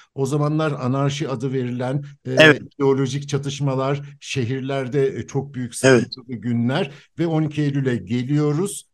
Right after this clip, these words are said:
Speaker 1: Bin dokuz yüz yetmiş bir ile seksen arasında yine serbest seçimler yapıldı. Bin dokuz yüz yetmiş dörtte,
Speaker 2: Tabii, o
Speaker 1: bin dokuz yüz yetmiş sekizde,
Speaker 2: yani,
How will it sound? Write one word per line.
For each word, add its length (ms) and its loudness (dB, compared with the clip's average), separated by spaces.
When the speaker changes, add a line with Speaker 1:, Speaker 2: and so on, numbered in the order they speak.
Speaker 1:
Bin 140 -4
dokuz 180 -2
yüz 80 -4
yetmiş 360 -4
bir 120 -2
ile 440 -2
seksen 560 0
arasında 640 0
yine 300 2
serbest 440 -2
seçimler 440 -6
yapıldı. 400 -6
Bin 140 -2
dokuz 320 -6
yüz 0 -
yetmiş 420 -8
dörtte, 180 0
Speaker 2:
Tabii, 220 -6
o 0 -
Speaker 1:
bin 160 -2
dokuz 280 -4
yüz 0 -
yetmiş 400 10
sekizde, 360 6
Speaker 2:
yani, 400 6